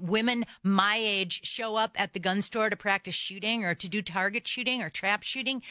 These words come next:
any of that kind of stuff? There are a lot of us. You talk about, talk about kids, trap shooting, the number one high school sport, expanding like crazy. They've had over forty thousand kids,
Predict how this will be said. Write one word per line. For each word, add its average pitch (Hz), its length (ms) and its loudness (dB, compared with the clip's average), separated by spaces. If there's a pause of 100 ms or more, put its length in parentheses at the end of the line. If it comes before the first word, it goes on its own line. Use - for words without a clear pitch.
(160)
any 233 240 4
of 226 60 2
that 214 180 2
kind 240 180 -6
of 240 60 -2
stuff? 254 200 -4 (220)
There 226 200 2
are 285 160 2
a 240 40 -2
lot 214 300 2
of 208 100 -4
us. 151 200 -6
You 208 80 -6
talk 247 260 0
about, 240 300 0 (260)
talk 285 240 2
about 302 240 -2
kids, 302 420 -2
trap 320 320 0
shooting, 160 400 -6
the 202 120 2
number 240 480 4
one 240 220 2
high 220 200 0
school 226 340 -6
sport, 226 460 -2 (260)
expanding 269 840 -2
like 254 240 0
crazy. 233 500 -2 (240)
They've 226 140 2
had 226 180 4
over 208 260 2
forty 247 480 -4
thousand 226 600 -2
kids, 170 580 -2